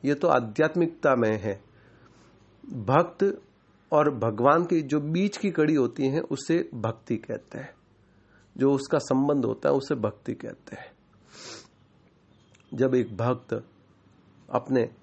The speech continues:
आराध्य के अंतर्गत, भगवान के अंतर्गत तल्लीन हो जाता है, मग्न हो जाता है, मुग्ध हो जाता है, तो वह इस तरह की रचना कर पाता है,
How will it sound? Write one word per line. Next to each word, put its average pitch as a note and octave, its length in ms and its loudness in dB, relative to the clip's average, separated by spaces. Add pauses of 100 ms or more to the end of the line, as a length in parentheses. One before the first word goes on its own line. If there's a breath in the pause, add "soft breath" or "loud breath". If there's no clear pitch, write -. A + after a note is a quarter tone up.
(160)
आराध्य C3 440 4
के C3 160 -2
अंतर्गत, G#2 500 -2
भगवान A2+ 420 0
के C#3+ 80 0
अंतर्गत A2 540 -2
तल्लीन C3+ 340 2
हो A2 200 -2
जाता A2+ 300 -4
है, A#2 80 -2
मग्न B2+ 360 0 (100)
हो G#2 140 -2
जाता - 400 -6
है, - 180 -18
मुग्ध C3 280 0
हो G#2 240 -2
जाता G#2+ 380 -8
है, - 140 -18 (680 loud breath)
तो C#3+ 80 4
वह C3+ 340 0
इस - 220 -4
तरह D3 160 4
की C#3 160 -2
रचना B2 380 -2
कर A#2 220 -6
पाता - 380 -10
है, - 160 -16